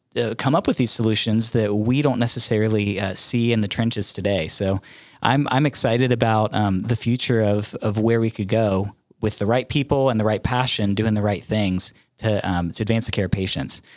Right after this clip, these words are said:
Um, Shannon, I love the, the, the whole idea of, of pharmacy hubs. And you, you also said a, a pharmacist in every, uh, ambulatory care, primary care clinic.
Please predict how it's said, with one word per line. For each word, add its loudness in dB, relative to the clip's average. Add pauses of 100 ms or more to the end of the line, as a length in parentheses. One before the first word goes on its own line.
(220)
Um, 2
Shannon, 2
I 4
love 2
the, 2
the, 0
the 2
whole 2
idea 2
of, -4
of -6
pharmacy 2
hubs. 2
And 0 (340)
you, 2
you 2
also 2
said 2
a, 2
a 0
pharmacist 0
in 2
every, 0
uh, -2
ambulatory 2
care, 2
primary 0
care -2
clinic. -4